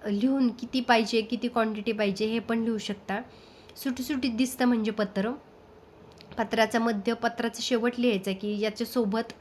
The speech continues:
अम, अम, पुस्तकं असतील तर पुस्तकं, रोपं असतील तर रोपं त्वरित पाठवून द्यावी, त्याच्यासोबत बिल, देयक पाठवून द्यावे, म्हणजे आम्हाला तुम्हाला धनादेश पेड करता येईल, धनाशे-, धनादेश देता येईल. अं,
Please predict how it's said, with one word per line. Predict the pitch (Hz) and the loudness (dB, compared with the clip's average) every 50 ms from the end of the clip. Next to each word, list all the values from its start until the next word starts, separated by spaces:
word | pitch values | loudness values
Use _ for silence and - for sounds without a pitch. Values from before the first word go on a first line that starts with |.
| - - - - - - - - | -20 -20 -20 -20 -20 -20 -10 -4
अम, | - 196 196 196 190 196 202 202 196 190 - - - - - - - - - - - - - - - - - - - - - - | 0 0 2 2 2 0 0 -2 -4 -6 -8 -10 -16 -20 -20 -20 -20 -20 -20 -20 -20 -20 -20 -20 -20 -20 -20 -20 -20 -18 -12 -8
अम, | 208 208 202 196 202 202 202 - - - - - | -6 -6 -4 -6 -6 -8 -10 -12 -16 -20 -10 -6
पुस्तकं | 262 254 254 - - 269 254 269 262 | -6 -6 -4 -2 -2 0 2 2 2
असतील | 254 - 269 247 247 | 2 0 -2 -2 -2
तर | 262 | -2
पुस्तकं, | 240 254 262 247 - - 240 220 - 220 220 | -2 -2 -4 -4 -4 -4 -4 -2 0 2 2
रोपं | 220 233 214 208 - 233 226 | 2 0 0 0 0 0 0
असतील | 226 - - 220 208 202 | -2 -2 -6 -6 -4 -2
तर | 233 | -2
रोपं | 226 226 208 190 190 202 214 | 0 0 -2 -2 -2 -2 -2
त्वरित | 208 208 240 240 254 247 - - | 0 0 2 2 2 0 0 2
पाठवून | - 226 226 233 247 247 240 233 | 4 4 4 4 2 2 2 2
द्यावी, | 220 208 208 220 | 2 0 -2 -2
त्याच्यासोबत | 208 - 220 208 - 233 214 - 233 202 233 240 - - - - - - - - | -2 -2 -2 -2 -4 -6 -6 -4 -4 -2 -4 -4 -6 -10 -20 -20 -20 -20 -12 -8
बिल, | 214 202 196 220 269 285 262 220 - - 202 190 | -4 0 2 4 4 4 4 2 0 -2 0 4
देयक | 247 254 247 240 262 277 269 - | 4 6 6 6 4 2 2 4
पाठवून | - 254 233 240 240 240 233 233 | 4 4 4 4 2 0 0 0
द्यावे, | 226 208 202 208 | 0 0 0 0
म्हणजे | 214 226 220 220 208 233 | 0 0 0 0 2 4
आम्हाला | 214 220 220 220 220 233 | 4 4 4 2 0 -2
तुम्हाला | 220 - 240 233 226 220 240 269 311 - - - - - | -2 -2 -2 -2 0 0 -2 -2 -4 -6 -10 -20 -16 -4
धनादेश | - 233 269 247 233 226 208 240 247 247 | 0 2 4 4 4 4 4 4 2 2
पेड | - - 254 247 226 233 | 2 4 6 6 6 6
करता | 233 - 226 214 - - 202 | 2 0 0 0 0 -2 -2
येईल, | 202 196 196 196 196 | 0 0 0 -2 -2
धनाशे-, | 196 226 226 226 220 226 - 254 226 202 190 190 | -2 0 0 0 0 0 0 -2 -2 -2 -2 -2
धनादेश | 190 240 240 226 214 214 202 220 214 214 | 0 2 2 2 2 2 2 0 0 0
देता | 202 202 208 202 202 - 208 | 0 0 0 0 0 -2 -2
येईल. | 190 190 185 185 190 196 - - - - - - - - - - - - - - - - - - - - - - | -2 -2 -2 -2 -4 -6 -10 -14 -20 -20 -20 -20 -20 -20 -20 -20 -20 -20 -20 -20 -20 -20 -20 -20 -20 -20 -14 -8
अं, | 202 196 190 196 196 190 196 196 202 208 | -6 -4 -2 -2 -2 -2 -2 -4 -6 -6